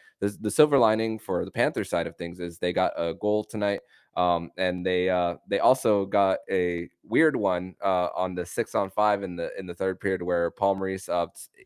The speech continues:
actually clarified why he went for the six on five that early, is the Rangers iced the puck, and that was the, uh, the time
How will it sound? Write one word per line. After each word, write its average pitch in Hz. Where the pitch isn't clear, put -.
actually 113
clarified 104
why 95
he 95
went 92
for 85
the 87
six -
on 85
five 92
that 87
early, 95
is 85
the 85
Rangers 95
iced 87
the -
puck, 104
and 90
that 87
was 90
the, 95
uh, 90
the 92
time 92